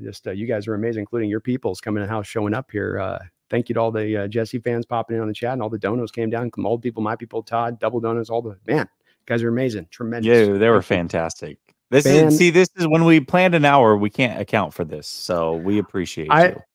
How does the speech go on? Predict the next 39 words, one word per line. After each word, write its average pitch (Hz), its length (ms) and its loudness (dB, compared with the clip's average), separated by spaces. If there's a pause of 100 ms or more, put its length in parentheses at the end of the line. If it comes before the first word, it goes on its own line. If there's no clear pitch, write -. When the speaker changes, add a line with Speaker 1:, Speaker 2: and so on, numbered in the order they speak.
(160)
Speaker 1:
I 170 140 6
know. 196 260 6
And 180 180 6
I 220 60 8
thought 240 180 6
I 175 60 8
was 165 100 4
at 175 80 6
a 160 60 4
good 170 160 4
spot 156 280 2
where 135 120 2
I - 20 4
was 151 80 2
gonna 143 160 -2
hum 147 200 -2
through 151 260 0
at 127 160 -10
twenty. 156 220 -2
I'm 143 60 0
like, 127 200 -4
"Okay, 339 160 2
we'll 285 100 2
get 285 140 0
through 170 140 6
these. 160 140 4
I'll 180 80 4
have 175 80 0
a 185 40 -2
nice 185 60 0
Speaker 2:
<laughs> - 20 0
We're 185 60 4
Speaker 1:
little 175 100 4
Speaker 2:
good, 160 60 -2
Speaker 1:
buffer." 165 220 4
Speaker 2:
we're 165 100 0
Speaker 1:
But 143 280 -2
Speaker 2:
good. - 40 -12
Yeah. 87 240 -4